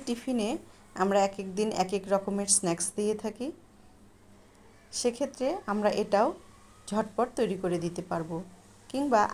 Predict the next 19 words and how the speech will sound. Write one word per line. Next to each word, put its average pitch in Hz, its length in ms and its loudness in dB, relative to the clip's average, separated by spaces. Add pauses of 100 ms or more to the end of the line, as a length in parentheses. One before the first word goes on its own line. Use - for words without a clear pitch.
(120)
আগের 190 220 4 (100)
দিন 220 120 2 (500)
যদি 202 200 2 (100)
আমরা 202 160 4 (100)
বানিয়ে 185 340 4
রাখি, 202 240 -2 (680)
just 196 220 6 (120)
সকালবেলা 196 520 0 (300)
ভেজে 202 360 0
দিলেও 196 280 0 (1160)
মন্দ 175 240 2 (120)
হয় 170 220 -2
না। 165 60 -8 (2000)
এখন 208 200 -4 (120)
আমি 196 180 -2 (800)
সবগুলো 226 340 4 (120)
বানানো 185 280 4 (100)
হয়ে 190 280 0
গেছে, 208 260 2